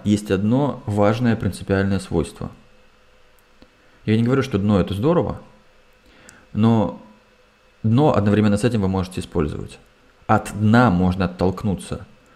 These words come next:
Вы можете дать себе импульс именно тем, что вы спустились на дно. Потому что пока вы туда не опустились, зачастую вы не можете вынырнуть обратно, потому что вам не от чего оттолкнуться, вы барабаните ногами по воде.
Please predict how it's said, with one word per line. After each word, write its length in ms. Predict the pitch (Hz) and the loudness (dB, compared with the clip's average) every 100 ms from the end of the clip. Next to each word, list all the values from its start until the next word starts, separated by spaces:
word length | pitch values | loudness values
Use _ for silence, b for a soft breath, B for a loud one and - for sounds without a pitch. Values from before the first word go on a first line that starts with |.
| b - | b -4
Вы 100 | 101 | 0
можете 260 | 101 101 | 2 2
дать 220 | 104 104 - | 2 2 0
себе 200 | 104 107 | -2 0
импульс 420 | 127 147 117 - | 0 0 -2 0
именно 260 | 117 104 104 | 0 0 0
тем, 180 | 98 98 | -2 -4
что 160 | - | -4
вы 80 | 110 | -4
спустились 480 | - 110 - 85 85 | -4 -4 -2 -2 -2
на 100 | 92 | -4
дно. 300 | 92 92 67 B B B B B - | -2 -2 -4 B B B B B -2
Потому 180 | 104 107 | 0 0
что 140 | - | 0
пока 240 | 104 104 | -2 0
вы 100 | 110 92 | 0 0
туда 160 | 98 | 0
не 100 | 92 | 0
опустились, 520 | 90 98 - 196 180 | 0 -2 -2 0 2
зачастую 460 | 104 92 107 107 85 | 0 -2 -2 0 2
вы 100 | 95 | 4
не 80 | 113 | 4
можете 560 | 135 120 - 95 90 - - | 2 0 -2 -2 -2 -4 -16
вынырнуть 600 | 65 69 117 120 98 92 | -14 0 4 4 2 0
обратно, 440 | 101 104 127 135 107 | 0 0 0 0 -4
потому 240 | - 101 | -2 -2
что 160 | 101 104 | -2 0
вам 160 | 107 | 2
не 100 | 101 | 2
от 100 | 92 | 2
чего 200 | 92 101 | -2 -2
оттолкнуться, 580 | 101 - 104 - 113 - | -4 -2 -4 -2 -4 -2
вы 120 | 85 | 0
барабаните 540 | 95 98 92 104 120 135 | 2 2 4 4 2 0
ногами 360 | 117 90 95 | 0 2 0
по 120 | 101 101 | 0 0
воде. 380 | 110 101 65 | 0 0 -4